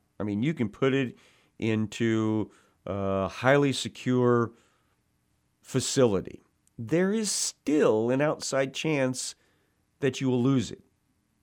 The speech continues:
Something might happen and you won't have it anymore. But our salvation is not kept here on planet Earth. It's kept in the presence of God himself.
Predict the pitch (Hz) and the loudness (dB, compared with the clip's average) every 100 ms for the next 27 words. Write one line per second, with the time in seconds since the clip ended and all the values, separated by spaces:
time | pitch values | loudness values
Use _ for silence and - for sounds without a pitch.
0 | - - 143 131 - 123 117 117 110 123 | -10 -2 0 0 0 2 2 0 0 0
1 | 123 98 101 107 110 101 107 98 85 80 | 0 -2 -2 -2 -2 -2 -2 -2 -4 -8
2 | 76 55 50 _ _ _ _ - _ _ | -10 -12 -16 _ _ _ _ -20 _ _
3 | _ _ _ _ _ _ _ _ 117 110 | _ _ _ _ _ _ _ _ 2 6
4 | 160 202 - 101 90 82 82 - 95 98 | 8 6 4 2 2 -2 -6 -6 -4 -4
5 | - 104 104 104 120 139 92 - - - | -4 -4 -4 0 2 2 -2 -6 -16 -20
6 | _ _ _ _ _ _ _ _ _ _ | _ _ _ _ _ _ _ _ _ _
7 | _ - 127 - - 98 82 78 90 85 | _ -2 -2 0 -4 -2 -4 -4 -6 -6
8 | 78 - - - - _ _ _ _ _ | -8 -10 -10 -16 -20 _ _ _ _ _
9 | _ _ 113 117 - 156 143 110 - - | _ _ -6 -6 -4 4 4 4 -4 -20
10 | _ 127 117 107 - 107 107 98 95 82 | _ 0 0 0 2 2 0 -4 -6 -4
11 | 95 87 80 80 - - 127 69 - - | -2 -2 -4 -8 -6 -2 0 -2 -8 -20